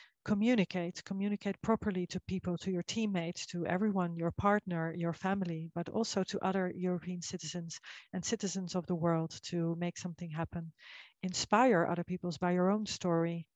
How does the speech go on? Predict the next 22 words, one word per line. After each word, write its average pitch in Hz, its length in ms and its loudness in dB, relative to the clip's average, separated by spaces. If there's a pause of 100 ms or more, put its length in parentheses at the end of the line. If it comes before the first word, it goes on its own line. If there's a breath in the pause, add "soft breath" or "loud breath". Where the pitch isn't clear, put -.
(160)
um, 170 420 -2 (720)
because 202 320 0
in 202 80 2
the 196 120 2
end, 202 180 2
to - 300 -4
lead 190 280 0
is 170 160 -4
to - 140 -8
serve, 156 520 0 (140)
I 165 120 -6
would 160 180 -6
say. 208 320 -4 (640 loud breath)
Um, 180 600 4
I 196 200 2
found 208 280 4
this 196 220 0
once 196 300 2
in 196 100 -4
the 185 340 2
provincial 196 540 2
house 190 500 2